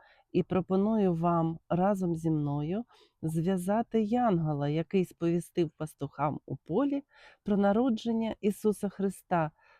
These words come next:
Сина Божого. Якщо вам до снаги таке в'язання, долучайтеся.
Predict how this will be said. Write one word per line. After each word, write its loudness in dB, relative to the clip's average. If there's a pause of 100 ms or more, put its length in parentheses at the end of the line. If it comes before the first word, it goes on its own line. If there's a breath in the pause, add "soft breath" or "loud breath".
Сина 2
Божого. 0 (1040)
Якщо 2
вам 2
до 4
снаги 2
таке 0
в'язання, 0
долучайтеся. -4